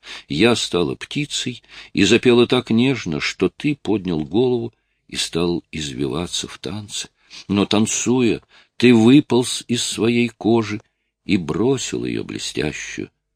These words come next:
Я взглянула наверх. Ты стал каменным замком на горной круче, замком с тысячей бойниц, и за каждой бойницей стоял лучник, и на каждой тетиве —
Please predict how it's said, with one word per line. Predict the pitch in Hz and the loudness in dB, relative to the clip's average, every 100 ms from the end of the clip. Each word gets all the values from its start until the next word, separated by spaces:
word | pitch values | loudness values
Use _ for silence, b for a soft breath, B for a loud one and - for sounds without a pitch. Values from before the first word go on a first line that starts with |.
| _ _ _ _ _ _ | _ _ _ _ _ _
Я | - 73 | 0 0
взглянула | - 67 67 82 80 | -2 -8 -6 -6 -6
наверх. | 76 65 62 - _ _ _ _ _ _ _ _ _ _ _ | -6 -6 -8 -10 _ _ _ _ _ _ _ _ _ _ _
Ты | - 71 | -8 -8
стал | - - 60 | -6 -8 -8
каменным | - 69 65 64 62 60 | -8 -10 -10 -10 -10 -10
замком | 52 - 87 90 - 82 | -8 -6 -6 -8 -8 -8
на | 85 78 | -6 -6
горной | 73 80 76 78 - | -4 -6 -4 -8 -8
круче, | - 76 78 - - _ B B | -8 -6 -6 -8 -8 _ B B
замком | - - 90 104 113 - 107 110 | -6 -2 2 2 0 -2 -4 -2
с | - | -4
тысячей | - 107 - 98 104 | -4 -4 -4 -4 -4
бойниц, | 92 101 104 98 104 - - - B B B | 0 2 2 0 -2 -6 -12 -14 B B B
и | - | -4
за | 78 62 | -2 -4
каждой | - 110 98 95 | -2 -2 -2 -4
бойницей | 98 98 101 92 92 - - - | -2 -2 -2 -2 -4 -6 -8 -6
стоял | - 64 64 62 | -4 -4 -2 -2
лучник, | 55 82 - - - - - _ _ _ | -2 -4 -4 -8 -10 -18 -20 _ _ _
и | - | 0
на | 92 82 | 2 0
каждой | - 120 117 110 120 | 0 0 0 -2 -6
тетиве — | - 113 - 107 104 | -4 -6 -2 0 0